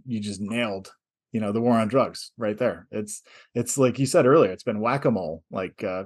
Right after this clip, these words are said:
for, ever since Reagan decided we needed a war on drugs, right? Is, you know, we hit 'em, we get,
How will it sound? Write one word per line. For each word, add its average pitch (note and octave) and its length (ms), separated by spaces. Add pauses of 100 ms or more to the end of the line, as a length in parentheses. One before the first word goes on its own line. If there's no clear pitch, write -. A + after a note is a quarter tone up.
(160)
for, C3+ 260 (140)
ever C3+ 180
since C3 280
Reagan B2 360
decided A#2 400
we A2 120
needed A2+ 260
a G2 40
war G#2+ 200
on G2 140
drugs, G2 340
right? G2+ 200
Is, G2 240 (440)
you B2 100
know, A2+ 140
we C3+ 160
hit C3+ 200
'em, D3 260
we A#2 160
get, A2+ 280